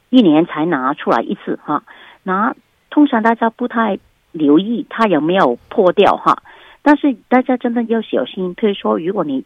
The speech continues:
一个圈，一，一个灯串里边有一个小的灯泡已经破掉的话，你一定要把它换掉哈。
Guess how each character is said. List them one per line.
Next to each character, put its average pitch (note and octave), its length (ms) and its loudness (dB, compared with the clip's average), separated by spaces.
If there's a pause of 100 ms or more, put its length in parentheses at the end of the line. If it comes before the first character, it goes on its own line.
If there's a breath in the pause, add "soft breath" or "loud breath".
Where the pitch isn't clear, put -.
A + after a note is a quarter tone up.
一 G#3 80 -8
个 G#3 100 2
圈， - 320 -2
一， A3+ 160 -4 (160)
一 G#3+ 80 -6
个 G3 100 2
灯 G#3+ 200 -2
串 G3+ 220 -2
里 C#3+ 100 0
边 G3+ 240 -4 (340 soft breath)
有 C#3 140 -2
一 G3 120 -8
个 G3 120 -2
小 - 160 -4
的 - 100 -2
灯 G#3+ 160 0
泡 G#3+ 180 0 (180)
已 F3+ 120 -14
经 G#3 280 -6 (260)
破 G3+ 180 0
掉 G3 160 2
的 E3+ 100 2
话， - 260 2 (460 loud breath)
你 D3+ 120 0
一 G3 40 -2
定 A#3+ 120 2
要 G#3+ 60 0
把 - 120 -2
它 F#3+ 180 -2
换 G3 300 2
掉 G3+ 200 0
哈。 - 260 -2